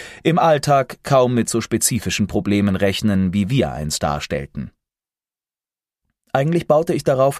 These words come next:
dass sie gar nicht mit Problemen rechneten, sondern sich im Laufe der Zeit in einer gemütlichen Routine eingerichtet hatten,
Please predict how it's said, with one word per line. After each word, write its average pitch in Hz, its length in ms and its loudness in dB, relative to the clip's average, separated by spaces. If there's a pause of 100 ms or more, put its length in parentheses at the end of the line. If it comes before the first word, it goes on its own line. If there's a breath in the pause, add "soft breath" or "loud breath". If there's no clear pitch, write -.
(280 loud breath)
dass - 160 -4
sie 139 100 -2
gar 196 180 4
nicht 123 160 -2
mit 101 140 -2
Problemen 101 400 2
rechneten, 101 540 0 (260 loud breath)
sondern 131 360 2
sich 139 300 -4
im 147 140 2
Laufe 165 300 2
der 131 140 0
Zeit 131 360 2
in 117 100 2
einer 117 220 2
gemütlichen 113 640 2
Routine 110 580 0
eingerichtet 107 640 0
hatten, 110 320 2